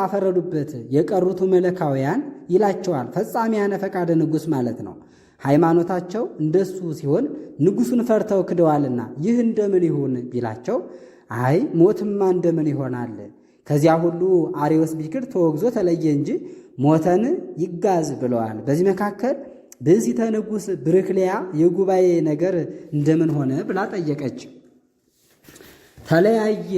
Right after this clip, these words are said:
ቢሏት «እስኪ ወደ እኔ ስደዱልኝ» አለች። ወሰዱት። «ምን ነው አለቃ አይደለምን? አትመስለውምን?» ብትለው «አይሆንም» አለ። እሊህ መነኮሳት በማናቸውም ነገር ተነስተው ምን ያጸናቸዋል? ከዚያ ሁሉ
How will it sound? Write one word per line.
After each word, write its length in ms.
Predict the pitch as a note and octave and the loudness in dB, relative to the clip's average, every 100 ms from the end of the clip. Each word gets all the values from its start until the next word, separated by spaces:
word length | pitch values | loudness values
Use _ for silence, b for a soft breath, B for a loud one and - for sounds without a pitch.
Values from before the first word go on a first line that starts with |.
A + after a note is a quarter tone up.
| E3+ | 0
ቢሏት 400 | E3 D#3+ A3 - - | 0 -2 -4 -8 -12
«እስኪ 200 | E3 - A3+ | -14 -2 4
ወደ 200 | G#3+ G3+ | 4 4
እኔ 140 | G3+ G3 | 2 0
ስደዱልኝ» 760 | F3+ E3+ E3+ D#3+ D3 C#3+ C#3 E3 F#3+ | -2 -4 -2 -2 -4 -4 -2 -2 0
አለች። 320 | F#3 D3+ - - B B B B2+ | 0 -2 -4 -12 B B B 0
ወሰዱት። 600 | D3 D3 F3+ E3 E3 - C3 - D3 | 0 2 0 2 0 0 -6 -2 2
«ምን 180 | F3+ G#3 | 4 4
ነው 180 | F#3+ F3 D3 C3 C#3 | 2 2 0 -2 0
አለቃ 300 | C#3+ D3+ D3+ | 0 0 0
አይደለምን? 640 | D3 C#3+ D3 D3 D3 D3 G#3 F4+ B B B B2 | 0 0 0 0 0 0 0 -2 B B B -2
አትመስለውምን?» 840 | C3+ G#3+ A3 A3 G#3 G3+ G3 G3 F4 | 0 0 0 -2 0 0 0 0 -2
ብትለው 440 | E3+ E3 - G#3 G#4 - | -2 -2 -2 -2 -4 -4
«አይሆንም» 480 | E3 F#3+ F#3+ G3 G3 | 0 2 4 2 0
አለ። 180 | E3 C#3 A#2 - - - | 0 0 -4 -10 -18 -10
እሊህ 220 | D3+ F#3+ A3 | -4 -2 0
መነኮሳት 680 | G3+ G3+ F3+ E3 E3 F3 E3+ C3 | 2 0 -2 -2 -2 -4 -6 -6
በማናቸውም 760 | - E3+ E3 E3+ E3 E3 E3+ D#3+ | -2 0 2 2 0 -4 -2 0
ነገር 260 | D#3 D3 D3+ | 0 0 -2
ተነስተው 460 | C#3 C3+ - G3 - B B B | -4 -6 -6 -8 -8 B B B
ምን 160 | B2 C#3 | 2 4
ያጸናቸዋል? 840 | C#3 D3 D3+ C3+ C3+ C#3 B2+ B2 A2+ A2+ - _ b b b - | 2 0 -2 -2 -4 -4 -4 -4 -8 -12 -16 _ b b b 0
ከዚያ 240 | D#3+ G3+ G3+ | 4 4 2
ሁሉ 260 | G#3 G#3 | -2 -2